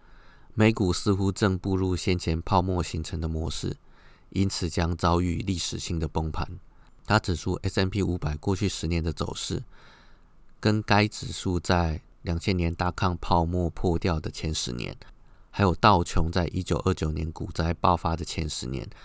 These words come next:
可说是惊人的相似。他这些话在暗示着历史正在重演，也就是说，他觉得真正的跌幅还没有出现。这跟我上礼拜说的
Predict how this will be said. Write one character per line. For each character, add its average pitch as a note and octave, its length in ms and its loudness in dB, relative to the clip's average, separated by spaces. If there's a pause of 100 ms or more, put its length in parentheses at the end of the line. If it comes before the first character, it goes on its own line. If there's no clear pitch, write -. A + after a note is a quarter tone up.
(100)
可 - 160 -2
说 F2 220 0
是 F2+ 140 -2
惊 F2+ 240 0
人 D#2+ 120 0
的 D#2+ 120 -4
相 E2 260 -4
似。 - 240 -6 (800)
他 G#2+ 160 0
这 - 160 -2
些 G#2 180 2
话 F#2+ 280 2
在 - 140 -2
暗 F2+ 220 2
示 - 220 -2
着 - 240 -6 (120)
历 G2 120 2
史 - 160 -6
正 F2+ 180 0
在 E2+ 120 0
重 - 280 -6
演， - 200 -6 (300)
也 G2 120 4
就 A#2 180 4
是 A2 60 -2
说， G#2+ 320 2 (140)
他 - 180 0
觉 E2+ 220 0
得 F2+ 240 -4 (160)
真 G#2+ 220 6
正 G2+ 260 4
的 E2+ 160 4
跌 D#2+ 260 0
幅 D#2+ 400 -6 (200)
还 - 200 -4
没 E2 120 2
有 D#2+ 100 0
出 D#2 220 -2
现。 - 260 -6 (800)
这 - 140 2
跟 B2+ 180 4
我 E2 140 2
上 F#2+ 200 2
礼 D#2+ 80 0
拜 E2 160 2
说 D#2+ 240 -2
的 - 220 -6